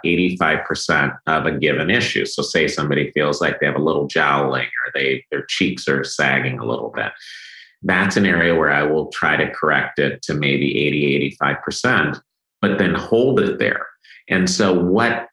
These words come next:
is so interesting that even shocked, it honestly shocked me,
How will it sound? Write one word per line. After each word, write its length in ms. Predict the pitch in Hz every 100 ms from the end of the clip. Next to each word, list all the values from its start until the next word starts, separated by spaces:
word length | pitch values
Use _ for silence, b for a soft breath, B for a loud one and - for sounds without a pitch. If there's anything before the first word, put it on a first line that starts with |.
| 101
is 360 | 87 - -
so 600 | 107 98 95 95 95 95 _
interesting 720 | 101 107 - 82 71 - 71 71
that 180 | 73 92
even 360 | 92 92 87
shocked, 640 | 90 - - 82 78 76 -
it 100 | 87
honestly 380 | 104 135 110 95
shocked 460 | - 85 76 -
me, 460 | 78 87 69 53 -